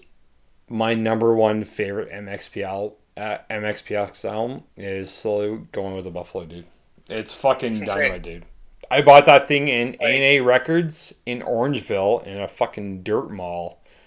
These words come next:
Speaker 2: That's so cool.
Speaker 1: Yeah.
Speaker 2: I, I, one of my, my first, like, big punk concert ever was seeing them on that tour,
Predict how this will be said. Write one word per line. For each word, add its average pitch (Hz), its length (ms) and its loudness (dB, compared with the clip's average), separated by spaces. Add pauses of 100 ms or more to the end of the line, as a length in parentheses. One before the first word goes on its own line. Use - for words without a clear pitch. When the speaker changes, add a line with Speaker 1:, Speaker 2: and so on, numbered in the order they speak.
(1040)
Speaker 2:
That's 135 180 -4
so 139 240 -6
cool. 139 320 -4 (200)
Speaker 1:
Yeah. 107 180 -2
Speaker 2:
I, 101 80 2
I, 170 400 2 (500)
one 180 120 -4
of 190 60 -10
my, 190 160 -4
my 190 160 0
first, 196 360 -8
like, 180 200 -8
big 160 280 -6
punk 160 240 -6
concert 151 340 -4
ever 143 320 -4
was 123 380 -6 (280)
seeing 151 280 -2
them 139 100 -4
on 131 160 -2
that 127 200 -2
tour, - 340 -14